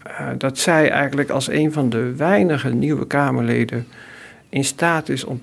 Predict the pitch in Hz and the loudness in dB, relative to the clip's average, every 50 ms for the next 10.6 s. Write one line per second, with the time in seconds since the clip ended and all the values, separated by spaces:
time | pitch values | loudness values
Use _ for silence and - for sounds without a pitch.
0 | - - - 196 214 226 214 190 - 139 131 - - 143 135 120 123 120 123 - | -6 0 2 4 4 4 4 2 0 -4 -6 -4 -2 0 0 0 0 -2 -2 -4
1 | 123 120 120 - 123 123 - - 135 143 160 151 - - 139 135 127 120 120 123 | -6 -4 -2 -2 -2 0 0 0 2 2 2 2 2 2 2 2 4 2 0 -2
2 | 123 - - 123 123 120 120 120 117 - - - - - 120 117 - - - - | -4 -2 -2 0 2 2 0 0 -2 -6 -10 -12 -10 -8 -8 -8 -8 -10 -12 -14
3 | 73 73 - - - - - - - - - - - - - - - 147 160 156 | -14 -14 -14 -16 -16 -20 -20 -20 -20 -20 -20 -20 -20 -20 -16 -8 -4 -2 0 2
4 | 135 131 143 165 185 202 190 - - 123 143 135 135 131 131 127 117 120 123 117 | 4 4 6 6 6 6 4 0 -2 0 0 2 2 4 4 4 4 4 4 4
5 | 131 147 156 147 135 120 117 123 123 135 135 131 127 120 117 117 113 113 117 117 | 4 4 4 4 0 -2 -2 -2 -4 -2 -2 -2 -2 -2 -2 -2 -4 -4 -4 -4
6 | 113 113 117 117 127 143 151 139 127 123 120 131 131 127 120 120 117 113 - - | -2 -2 0 2 4 4 4 4 2 0 -2 -2 -4 -2 -2 -2 -2 -2 -2 -4
7 | - 190 - - - - - - 151 156 - 156 160 - 180 165 - - 151 143 | -4 -4 -4 -4 -2 0 0 0 2 2 0 0 0 0 0 -2 -2 -2 -2 -2
8 | 135 131 131 135 135 131 - 139 139 127 127 123 - - 147 147 147 147 143 143 | 0 0 -2 -2 -4 -4 -2 -2 -2 0 -2 -2 0 0 2 2 2 2 0 0
9 | - 131 127 123 123 - - 147 139 131 131 131 131 127 - 127 127 127 127 127 | -2 -2 -2 -2 -4 -4 -2 0 0 0 0 -2 -6 -6 -6 -4 0 0 0 0
10 | 123 - 135 131 127 123 - - 139 120 - | 0 -2 -2 0 0 -2 -2 -4 -6 -6 -6